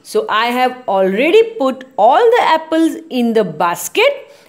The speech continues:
and now let's count number of baskets. Ten, sorry, one, two, three, four, five,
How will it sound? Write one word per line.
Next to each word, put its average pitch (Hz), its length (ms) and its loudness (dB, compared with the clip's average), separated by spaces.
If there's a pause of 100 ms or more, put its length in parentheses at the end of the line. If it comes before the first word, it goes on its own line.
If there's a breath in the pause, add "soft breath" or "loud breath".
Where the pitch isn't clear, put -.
(120)
and 190 360 -4
now 254 260 2
let's 247 460 2
count 277 480 -4
number 175 320 -4
of 165 440 -6
baskets. 269 840 -2 (1000 soft breath)
Ten, 311 520 0 (440)
sorry, 196 360 -2
one, 208 600 0 (380)
two, 240 500 -2 (300)
three, 294 640 -2 (140)
four, 226 720 2
five, 202 680 0